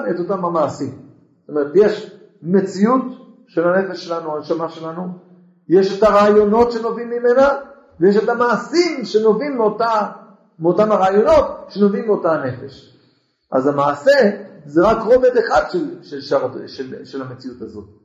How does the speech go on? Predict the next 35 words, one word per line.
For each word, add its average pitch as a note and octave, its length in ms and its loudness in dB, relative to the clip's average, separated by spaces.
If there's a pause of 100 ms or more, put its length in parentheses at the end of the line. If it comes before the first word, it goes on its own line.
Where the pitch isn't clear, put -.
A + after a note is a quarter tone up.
(120)
זה C#3 100 0
לא - 400 0
דבר D3 140 -8
שעומד C#3+ 280 -12
בפני C3 300 -12
עצמו, C#3 500 -8 (320)
זה D#3+ 340 2
הביטוי B3+ 480 0
המעשי B3+ 840 0
של F#3 160 2
אותם A3 280 2
רעיונות A3 540 4
שבנויים G#3+ 440 0
על A3 100 2
אותה C4 300 2 (340)
נפש A#3+ 840 2 (380)
של F#3 280 0
עם F#3 120 2
ישראל, D#3+ 520 0 (240)
הנפש F3 240 -6
המיוחדת D3+ 420 -10
של C3+ 120 -16
עם - 420 -4
ישראל, A2 260 -16
הנשמה C#3 300 -4
המיוחדת B2+ 340 -6
של A#2+ 60 -20 (260)
עם - 120 -20
ישראל. - 240 -20 (1800)
ואי A#3 200 2
אפשר C4 260 0
לנתק G#3+ 480 4
את F#3+ 100 2
זה G#3+ 80 4
מזה. G#3+ 340 -2